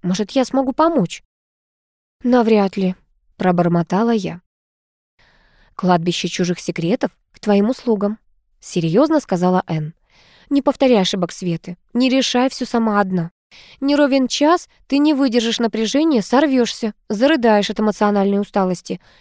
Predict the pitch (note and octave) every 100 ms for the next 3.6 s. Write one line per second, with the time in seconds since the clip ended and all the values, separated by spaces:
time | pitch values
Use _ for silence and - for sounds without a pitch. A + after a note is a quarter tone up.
0 | _ - C4 C4+ - C#4 F#4+ A4 C4 -
1 | G3+ B3 - B3 A#3 D#4 G#4+ - - F3+
2 | - _ _ - G3 F#3 G3+ G#3 G3 -
3 | G#3+ C#4+ D4 A3+ D#3+